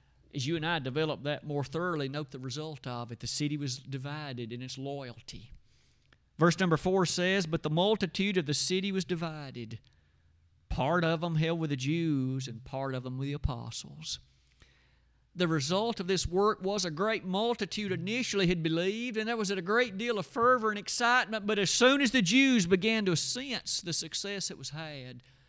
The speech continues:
they poisoned the minds of many. They stirred them up against Paul and Barnabas, and the city was divided.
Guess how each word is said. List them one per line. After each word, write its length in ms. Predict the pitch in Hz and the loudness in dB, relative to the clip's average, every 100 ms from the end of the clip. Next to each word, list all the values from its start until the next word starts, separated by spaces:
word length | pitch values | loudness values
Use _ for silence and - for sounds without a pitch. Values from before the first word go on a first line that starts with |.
| _ _ _ _ | _ _ _ _
they 120 | 170 | -6
poisoned 760 | 165 - - 175 185 190 170 156 | -6 -6 -6 -2 -2 -2 -2 -4
the 40 | |
minds 400 | 151 156 165 156 | -4 -2 -2 -4
of 60 | 127 | -6
many. 500 | 131 151 147 131 131 - - - - | -8 -8 -10 -10 -12 -16 -20 -20 -2
They 140 | 170 | 0
stirred 480 | - - 214 247 254 | 0 2 6 8 6
them 140 | 226 | 4
up 200 | 247 247 | 2 2
against 360 | 196 175 180 - | -2 -4 -6 -6
Paul 280 | 202 208 196 | -4 -4 -4
and 140 | 156 | -6
Barnabas, 640 | 165 180 170 139 147 - - _ - _ _ _ _ _ | -6 -6 -10 -10 -8 -8 -10 _ -20 _ _ _ _ _
and 120 | 135 | -8
the 40 | 127 | -4
city 300 | - 156 147 | -2 0 -2
was 140 | 139 | -4
divided. 640 | 139 147 151 143 135 123 | -6 -6 -8 -10 -12 -12